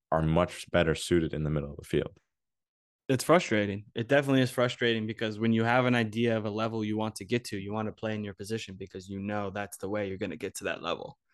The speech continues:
Speaker 1: Right.
Speaker 2: You know, I would have never got to the Regionalliga playing left wing, I don't think. Looking
Speaker 1: Yeah.
Speaker 2: at some of the left wings in this league, and especially the left wings and right wings we have in our team, nah. You know,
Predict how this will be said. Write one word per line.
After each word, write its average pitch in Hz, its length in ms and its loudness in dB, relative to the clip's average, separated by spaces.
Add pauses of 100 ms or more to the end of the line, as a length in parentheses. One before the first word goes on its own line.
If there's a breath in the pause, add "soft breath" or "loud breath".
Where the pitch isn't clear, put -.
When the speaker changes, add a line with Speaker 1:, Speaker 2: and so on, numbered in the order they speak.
(200 soft breath)
Speaker 1:
Right. 78 240 4
Speaker 2:
You 104 40 0
know, 110 100 4
I 120 80 8
would 139 160 12
have 131 60 10
never 127 200 8
got 117 180 6
to - 80 0
the 110 60 6
Regionalliga 107 640 2
playing 101 520 -6
left 113 220 0
wing, 113 260 2
I 110 120 2
don't 110 160 0
think. - 260 -10 (520)
Looking 135 280 8
Speaker 1:
Yeah. 120 80 8
Speaker 2:
at - 60 4
some 127 140 6
of 120 60 6
the 113 100 6
left 123 200 4
wings 120 300 4
in 110 80 0
this 110 180 -4
league, 120 280 4
and 107 160 -4
especially 131 460 0
the 107 80 -2
left 113 220 -4
wings 113 320 0
and 104 120 -4
right 107 160 -2
wings 107 200 -2
we 104 80 0
have 104 140 2
in 107 80 0
our 104 100 -2
team, 131 380 0 (640 soft breath)
nah. - 240 -6 (640)
You 117 100 -6
know, 110 220 -2